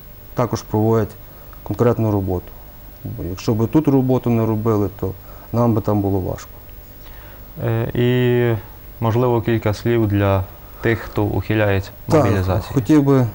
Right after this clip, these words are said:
Speaker 1: подякувати тим братам, знаю таких, що теж носять голубі берети, тельняшки, а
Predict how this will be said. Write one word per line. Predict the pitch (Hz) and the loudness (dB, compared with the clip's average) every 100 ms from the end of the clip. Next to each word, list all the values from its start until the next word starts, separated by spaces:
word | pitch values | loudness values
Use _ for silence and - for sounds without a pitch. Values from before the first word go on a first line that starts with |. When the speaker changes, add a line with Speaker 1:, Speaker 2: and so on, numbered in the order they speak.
| - - - - - - - - - - - - | -8 -20 -20 -20 -18 -18 -18 -20 -20 -14 -10 -8
Speaker 1:
подякувати | - 123 123 127 120 113 | 0 2 2 2 0 0
тим | 135 123 | 4 4
братам, | 117 120 139 135 123 98 - - - - - - - - - - - - - - | 4 4 4 4 2 -2 -14 -20 -20 -18 -20 -20 -20 -20 -20 -20 -20 -20 -14 -6
знаю | 107 123 113 107 95 | 0 2 2 0 -2
таких, | - - 117 107 - - - - - - - - - - - - - - - - - | -6 0 0 0 -6 -14 -18 -20 -20 -18 -18 -18 -18 -20 -20 -18 -18 -18 -18 -18 -18
що | - - 110 101 - - - - | -8 -2 -2 -2 -6 -14 -18 -2
теж | - 127 113 | 4 4 4
носять | 107 110 120 113 117 | 2 4 4 4 2
голубі | 110 123 120 | 4 4 4
берети, | 120 127 131 139 - 107 - - - - - - - - - - - | 4 4 6 4 2 -6 -8 -16 -20 -20 -20 -20 -20 -20 -18 -18 -4
тельняшки, | 120 123 135 131 - 101 104 - 110 | 2 4 4 2 -2 -8 -8 -10 -6
а | 101 95 | -4 -2